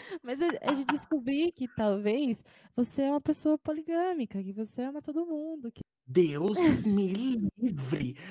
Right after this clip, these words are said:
Speaker 2: Nossa, não venha pra mim! Nossa, não me proponha.
Speaker 1: Como
Speaker 2: Amor
Speaker 1: assim?
Speaker 2: livre. Nossa, eu vou discutir com, se um dia eu entrar num relacionamento e a pessoa fala assim, "Vamos abrir?" Vamos, vamos abrir.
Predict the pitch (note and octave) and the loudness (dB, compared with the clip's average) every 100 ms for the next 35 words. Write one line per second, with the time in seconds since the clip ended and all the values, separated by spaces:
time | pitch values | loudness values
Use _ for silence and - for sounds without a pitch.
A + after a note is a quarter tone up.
0 | D#3+ F3 E3+ F#3+ - - F3 C#3 D3 F3 | -6 2 2 2 -4 -8 -6 -4 -2 -2
1 | F3+ D3 C#3+ F#3+ G#3+ A#3 A#3 F3+ D3+ F3 | -2 -2 2 4 4 0 0 -2 0 0
2 | G3 F#3+ - _ _ _ _ _ A3+ A#3 | 0 -2 -12 _ _ _ _ _ -2 -2
3 | C4 - A#3+ A3 A#3+ C#4+ C#4+ C#4+ - C#4 | -2 0 0 2 2 2 0 -2 -2 -4
4 | - A3+ C4 C#4 G#3 C#3 - _ _ _ | 0 2 4 4 2 -2 -8 _ _ _
5 | _ - G#3+ G3+ A#3+ B3 G3+ D#3+ A3 A#3 | _ 4 6 6 4 2 0 0 0 0
6 | A3 - _ - - _ A#3 B3+ - D#3+ | -2 -4 _ -20 -20 _ -6 -6 -8 -10
7 | - D3 E3+ E3+ G#3+ - - C4+ - - | -8 -4 -2 -2 -4 -6 -10 -8 -4 -4
8 | C4 C4+ B3 - - - A3 G3 F3+ F3 | -2 -2 -4 -8 -14 -6 -2 -2 -2 -2
9 | G3+ F#3+ F3+ F3 E3+ E3 - F3+ F3 E3 | -2 -2 -2 -2 -4 -8 -8 -8 -4 -6
10 | E3 E3+ F3+ - F3 F3 D#3+ G3+ G3+ D#3 | -6 -8 -10 -8 -10 -8 -2 0 0 0
11 | E3+ - _ B2 C3 C3+ C3+ C#3 C3+ D3 | -4 -6 _ -8 -4 -4 -6 -8 -10 -8
12 | A3+ F#3 | -8 -8